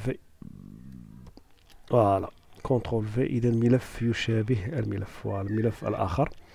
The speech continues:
فقط هنا الفاليو نيم سيكون عندنا، آه، الفاليو الخاص هنا سنقوم بالبحث و، آه، والبحث على الم-، المعطيات،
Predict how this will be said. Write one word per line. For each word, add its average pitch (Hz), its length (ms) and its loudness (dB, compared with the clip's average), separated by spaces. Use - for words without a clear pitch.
فقط - 400 2
هنا 139 300 4
الفاليو 113 600 4
نيم 143 380 2
سيكون 139 520 2
عندنا، 120 580 2
آه، 113 400 0
الفاليو 127 680 4
الخاص - 720 0
هنا 113 140 0
سنقوم 113 580 -2
بالبحث 110 640 -2
و، 110 200 2
آه، 55 1120 -2
والبحث 110 840 0
على 107 240 4
الم-، 117 140 4
المعطيات، 104 720 0